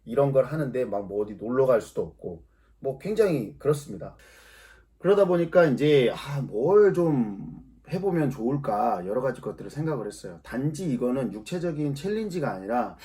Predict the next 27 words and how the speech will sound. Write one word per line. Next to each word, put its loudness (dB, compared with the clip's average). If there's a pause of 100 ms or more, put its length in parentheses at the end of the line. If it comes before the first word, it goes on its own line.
(440)
제 -6
정신적인 -2
부분을 -6
좀 -8
리세팅을 -6
하고 -8
싶다라는 -4
그런 -10
생각도 -14
합니다. -14 (600)
가짜 -2
사나이를 0
지원을 -2
했지만 -6 (240)
이 -4
시기에 -2
가짜 -2
사나이라도 -4
됐었으면 -6
굉장히 -6
어떤 -8 (400)
그런 4
것들을 4
통해서 -6
동기부여를 -6
받았을 -6
텐데 -4